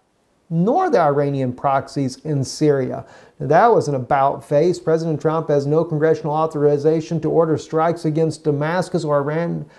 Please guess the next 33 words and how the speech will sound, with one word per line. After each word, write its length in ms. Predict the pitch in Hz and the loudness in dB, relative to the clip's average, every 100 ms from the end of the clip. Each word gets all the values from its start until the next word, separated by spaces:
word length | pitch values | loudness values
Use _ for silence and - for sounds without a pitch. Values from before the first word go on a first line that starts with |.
| - - | -20 -4
Iran's 380 | 143 165 170 165 | 2 2 2 -2
proxies 540 | - 170 165 - 156 | 0 2 2 0 -2
in 100 | 147 | -2
Syria, 340 | - 190 185 156 | -2 0 2 2
according 380 | - 175 160 | 0 0 0
to 80 | 139 | -2
Secretary 540 | - 175 170 - 160 151 | -2 -2 -2 0 2 2
of 60 | |
State 220 | - 175 | 0 -2
Rex 440 | 160 143 165 170 - | 0 0 -2 -4 -6
Tillerson. 680 | 170 190 196 127 135 127 123 - - - - | -2 0 0 0 -6 -10 -14 -20 -20 -12 2
President 380 | 185 190 170 | 2 2 0
Donald 300 | 156 180 190 | 0 -2 -2
Trump 280 | - 185 180 | -2 -4 -2
has 180 | 160 135 | -2 0
no 260 | 143 185 240 | 2 2 2
congressional 580 | 170 143 143 135 139 | 0 -2 -2 -2 -4
authorization, 760 | 131 131 127 131 123 135 127 135 | -4 -4 -4 -4 -2 -2 -2 -6
he 40 | |
says. 240 | 123 135 127 | -4 -2 2
"I 120 | 170 | 4
would 180 | 202 208 | 4 2
agree 380 | 156 175 240 240 | 0 2 2 2
with 300 | 190 170 156 | 0 -2 0
that," 360 | 160 196 190 - _ | 2 0 -4 -18 _
Tillerson 420 | - 180 170 160 147 | 0 2 2 -2 -2
said 320 | 165 175 170 | 0 0 0
when 160 | 160 | -2
asked 460 | 156 160 180 185 - | -2 -2 0 0 -4
if 120 | 156 | -2
there 180 | 170 170 | 0 2
was, 260 | 160 143 - | 2 0 -4
uh, 540 | - 143 139 139 | -4 0 0 0